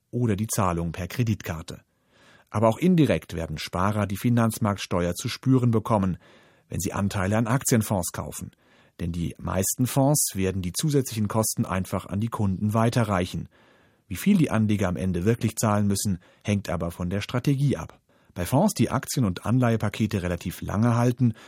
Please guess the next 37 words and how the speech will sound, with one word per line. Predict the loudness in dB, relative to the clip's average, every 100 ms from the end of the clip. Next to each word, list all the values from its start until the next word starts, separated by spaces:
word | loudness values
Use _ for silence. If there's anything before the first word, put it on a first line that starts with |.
| -20 _
ist | -8 -4
mit | 2
geringen | 6 8 8 6
Kosten | 2 0 -2 -4
durch | -4
die | -6
Steuer | -6 -4 -2
zu | -4 -6
rechnen. | -8 -10 -12 -14 _ -20 -20 _
Wenn | -6
sie | -2
dagegen | 0 0 0
sehr | -2 -4 0
oft | 0 0
hin | 2 4 4
und | 0 2
her | 4 4
handeln, | 4 4 4 2 -4 -20 -16
steigt | 0 2 2 -2
auch | -4
die | -2 -2
Steuerlast | 2 2 2 0 -2 -4
entsprechend. | -6 -6 -10 -10 -14 -18 _ _ _ _ _ _
Die | -4
Deutsche | 0 0 0
Schutzvereinigung | -2 -2 0 0 2 0 0 -4
für | -6 -8 0
Wertpapierbesitz | 0 0 -2 0 0 0 0
rechnet | 0 2 2
damit, | 4 4 0 -10 -20 -20 -10
dass | -4
Investmentfonds | 2 2 2 0 -2 0 2 2
die | 0 -2
Steuer | 2 4 4
als | 2 0
Verwaltungskosten | 0 4 4 4 2 2 -2 0 0
verbuchen | 2 2 2 2